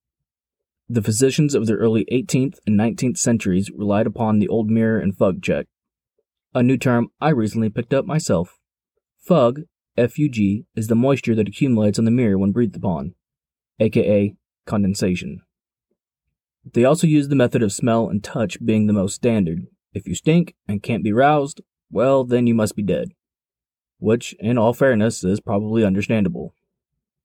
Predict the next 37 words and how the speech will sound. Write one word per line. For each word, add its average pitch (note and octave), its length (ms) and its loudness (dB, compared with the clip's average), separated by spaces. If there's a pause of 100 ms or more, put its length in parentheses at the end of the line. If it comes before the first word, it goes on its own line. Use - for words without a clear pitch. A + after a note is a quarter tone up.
(1300)
Because D#3 260 0
of D#3 80 2
these D3 200 2
old B2+ 260 2
and A2 140 0
rudimentary A#2+ 500 2
methods, G#2 540 -2 (420)
it A#2 60 -6
was G#2+ 160 0
not C3+ 200 2
uncommon A#2+ 440 0
for G#2+ 100 -4
people G2 260 -4
to G#2 60 -4
be G#2 80 -2
prematurely G#2+ 600 -2
buried. F2 500 -4 (960)
In F#2 100 -4
fact, B2+ 380 0 (120)
it - 100 -10
happened G2 280 -6
so - 160 2
much B2 320 0 (140)
that G#2+ 160 0
it A2 60 0
was G#2+ 120 -2
a G#2 40 -4
common B2 280 0
fear A#2 340 2
called G#2+ 360 0 (100)
taphophobia, G#2+ 680 0 (640)
the G#2 100 -4
fear A#2 400 2
of A2 80 -2
being A2+ 220 0
buried G2+ 240 0
alive. G#2 480 -2